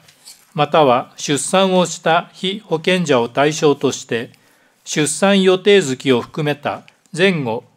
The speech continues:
四ヶ月間の当該被保険者にかかる国民健康保険税の所得割と均等割を免除する制度が、令和六年一月から施行されることに伴い、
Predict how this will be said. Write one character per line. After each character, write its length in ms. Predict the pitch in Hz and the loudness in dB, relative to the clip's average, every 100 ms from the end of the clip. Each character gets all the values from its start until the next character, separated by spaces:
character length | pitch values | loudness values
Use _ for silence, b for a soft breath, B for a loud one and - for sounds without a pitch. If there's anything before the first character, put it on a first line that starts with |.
| - | -4
四 220 | 160 190 190 | 0 0 0
ヶ 120 | 196 | 0
月 260 | 185 185 | -2 -4
間 260 | - 143 107 | 0 0 0
の 200 | 101 110 _ b b b | -10 -14 _ b b b
当 220 | 208 185 | 4 6
該 200 | 139 127 | 4 0
被 320 | 123 180 190 - | -2 -8 -8 -6
保 140 | 160 | -4
険 280 | 160 180 156 | 0 0 2
者 100 | 131 | 0
に 120 | 120 | 0
か 160 | 123 123 | -4 0
か 160 | 185 | 2
る 200 | 143 110 _ b b b b | 0 -2 _ b b b b
国 300 | 156 151 185 | -2 0 0
民 180 | 190 180 | -2 0
健 200 | 185 180 | 0 2
康 240 | 175 180 | 2 2
保 140 | 151 165 | 2 0
険 280 | 185 175 | 0 0
税 260 | 131 117 107 | 0 -2 -2
の 220 | 101 104 - b b | -6 -14 -18 b b
所 180 | - 151 | -2 -2
得 260 | 160 165 190 | 0 0 2
割 260 | 180 160 | 2 0
と 340 | 160 156 160 - | 2 2 2 -4
均 280 | - 180 190 | -8 -6 -4
等 260 | 190 175 | 0 4
割 240 | 165 151 147 | 4 4 2
を 240 | 143 156 _ | 2 2 _
免 240 | 170 208 185 | -2 0 0
除 140 | 131 | -2
す 160 | - 139 | -2 -4
る 140 | 135 | -4
制 240 | - 143 | -2 -2
度 120 | 117 98 | -2 -6
が、 200 | 92 - b b b b | -12 -20 b b b b
令 180 | 190 196 | 2 4
和 140 | 170 139 | 4 4
六 260 | 127 - | 2 -2
年 320 | 175 123 123 - _ _ _ | -2 -2 -6 -18 _ _ _
一 280 | - 139 196 | -12 -6 -2
月 220 | 196 190 | 0 -2
か 140 | - 139 | 0 0
ら 240 | 139 165 - | 2 0 -4
施 180 | - 147 | -4 0
行 220 | 180 180 | 2 0
さ 180 | 175 165 | 2 0
れ 100 | 165 | 0
る 80 | |
こ 140 | 160 160 | 0 -2
と 100 | 143 | -2
に 140 | 117 | -4
伴 380 | 113 120 131 120 | -8 -6 -4 -4
い、 140 | 101 | -6